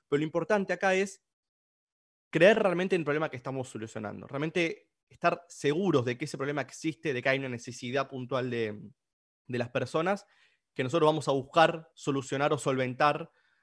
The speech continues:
o dar las herramientas a las personas para que puedan, eh, salir de ese problema y que se transforme, obviamente, en una, en una solución. Y esta frase, a-, más allá de, ¿no? de lo que vamos a ver ahora más a nivel teoría, de cómo lo podemos llevar a la práctica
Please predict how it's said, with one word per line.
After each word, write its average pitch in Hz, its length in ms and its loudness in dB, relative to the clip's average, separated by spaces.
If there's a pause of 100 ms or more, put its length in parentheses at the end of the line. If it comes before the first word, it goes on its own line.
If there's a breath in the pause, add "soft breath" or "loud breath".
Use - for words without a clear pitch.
o 123 140 -2
dar 147 160 4
las 135 180 0
herramientas 147 840 0
a - 40 -8
las 117 120 -10
personas 143 400 -4
para 127 180 0
que 123 120 -6
puedan, 135 540 2 (260)
eh, - 220 -12
salir 147 320 2
de 143 60 -2
ese 143 120 -4
problema 147 460 2
y 135 60 -6
que 120 80 -14
se 117 80 -12
transforme, 117 560 -6
obviamente, 120 400 -8
en 113 40 -8
una, 113 460 -10 (340)
en 117 120 -8
una 120 100 -2
solución. 107 560 -8 (960)
Y 139 340 -8
esta 185 160 0
frase, 202 500 2 (300)
a-, 131 140 -4
más 160 300 -2
allá 180 240 4
de, 147 100 4
¿no? 147 160 -2
de 120 260 0
lo 117 140 -4
que 135 80 -4
vamos 135 220 -2
a - 20 -4
ver 131 80 -2
ahora 139 140 2
más 131 180 -6
a 127 60 -6
nivel 135 240 -4
teoría, 143 340 0
de 120 140 -2
cómo 135 200 -2
lo 123 120 -2
podemos 131 260 -8
llevar 131 140 -4
a 127 40 -6
la 120 140 -2
práctica 135 560 -2